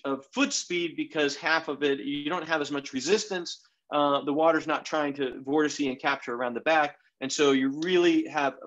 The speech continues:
some freedom on the back of the foot in order to allow this to really happen very, very quickly. So again, in-, incredible foot speed. Um, let's go back to fifty-nine really quick. And here we see that, uh,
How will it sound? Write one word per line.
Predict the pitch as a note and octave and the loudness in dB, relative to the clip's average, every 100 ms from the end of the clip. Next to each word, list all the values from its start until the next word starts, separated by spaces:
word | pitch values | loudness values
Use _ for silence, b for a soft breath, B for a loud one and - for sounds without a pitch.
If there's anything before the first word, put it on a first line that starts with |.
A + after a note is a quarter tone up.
| - | -14
some | - C#3+ | -4 -4
freedom | C3+ - A3 G3 D3+ | -2 -2 0 2 0
on | D3 C#3 | 0 -2
the | |
back | C#3 C#3 C#3 | 2 0 0
of | |
the | B2 - | -8 -4
foot | F3+ D#3+ A#2+ _ _ _ - | 0 0 -2 _ _ _ -4
in | |
order | C#3 C#3 C#3 | 0 2 0
to | - C#3 | -2 -6
allow | B2 C3 B2+ | -2 0 0
this | B2+ B2+ - | 0 -6 -8
to | - | -10
really | B2 C3 A#2+ | -4 -2 0
happen | A2 B2 A2+ A#2 A2+ A#2+ | -2 -4 -6 -8 -10 -2
very, | A#2 A2+ A2+ | 4 4 4
very | G#2+ G#2 | 0 -4
quickly. | - G#2 G2 - - - _ _ _ _ | -4 -4 -4 -8 -14 -16 _ _ _ _
So | B2 | -2
again, | A#2 B2 A#2 - - | 2 2 0 -4 -8
in-, | C#3 C3+ - | -4 -4 -4
incredible | C#3 B2 - F#3 F3 D3 | -10 -8 2 4 6 4
foot | C#3+ - C#3+ C#3+ | 2 4 2 2
speed. | - C3+ C3 B2+ B2 _ _ _ | -2 0 0 0 -6 _ _ _
Um, | - B2+ B2 A#2+ A#2+ B2+ A#2+ _ _ _ _ | 0 2 4 2 -2 -6 -12 _ _ _ _
let's | G2+ - | -16 -4
go | B2+ | 0
back | B2 | 0
to | A#2+ | -2
fifty-nine | - B2 - B2 B2+ C3 C3+ C3+ | -10 -12 -10 -4 0 2 2 0
really | C3 B2 | -2 -2
quick. | B2 C3+ B2+ B2+ - _ _ _ _ _ _ _ _ | -4 -2 0 -2 -10 _ _ _ _ _ _ _ _
And | C3 | -6
here | C3 C#3 | 2 2
we | C3+ | 2
see | - C3+ B2+ | 0 -2 2
that, | A#2+ A#2 A2 - _ _ _ - | 4 4 2 -4 _ _ _ -8
uh, | A#2 A2+ | -6 -6